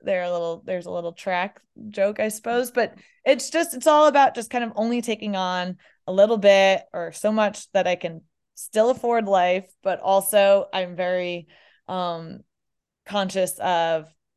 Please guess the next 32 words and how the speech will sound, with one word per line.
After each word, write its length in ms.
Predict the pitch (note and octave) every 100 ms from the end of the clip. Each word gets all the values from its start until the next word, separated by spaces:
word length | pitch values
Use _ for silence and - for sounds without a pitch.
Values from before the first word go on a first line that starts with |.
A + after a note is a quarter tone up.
| -
my 140 | F#3+
life 340 | E3+ E3 F3 B3 -
outside 420 | A#3+ - B3 B3
of 180 | B3+ -
social 340 | C4 B3+ B3+
media. 800 | A#3+ B3+ B3+ B3+ B3 B3 B3 -
I 100 | -
have 180 | F3+ E3+
two 180 | - F#3+
little 220 | F3 E3
kids, 680 | E3 A3+ A3 A3 G#3+ G#3 -
I 60 | E3+
have 80 | E3+
a 60 |
husband, 680 | F3 G3+ F#3+ G3 F#3+ F#3+ F#3+
and 120 | F3+
I 100 | F3+
just, 300 | F3+ F#3 - - - _
I 40 | G3
wanna 160 | G#3+
make 200 | A3 G3+
sure 260 | - - G3
that 140 | F#3+
I 100 | F3 E3+
have 220 | F3+ F3
the 100 | F3
flexibility 720 | - F#3 - G3 E3+ F3+ F#3
in 260 | - F#3
my 160 | F3+ F3
life 300 | E3 E3 G3 -
that 140 | D#3+
I 180 | E3+